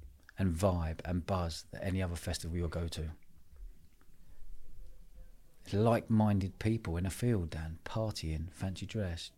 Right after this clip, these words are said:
drinking, having a laugh, listening to all the music you wanna hear,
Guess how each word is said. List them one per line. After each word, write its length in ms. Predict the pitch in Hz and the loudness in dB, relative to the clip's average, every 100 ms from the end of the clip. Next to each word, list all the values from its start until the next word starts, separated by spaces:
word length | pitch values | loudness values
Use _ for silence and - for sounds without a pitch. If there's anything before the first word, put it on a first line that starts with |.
| - | -4
drinking, 520 | 110 104 - 82 82 - - | 0 2 0 -2 -4 -10 -10
having 180 | - 98 | -2 2
a 60 | 101 | 2
laugh, 360 | 104 101 87 | 2 0 0
listening 220 | 87 87 85 | -2 -2 -2
to 120 | 90 | -2
all 100 | 95 | 0
the 60 | 98 | 2
music 280 | 107 85 | 2 2
you 140 | 82 95 | 0 0
wanna 140 | 98 | 2
hear, 380 | 95 98 85 87 | 2 2 2 0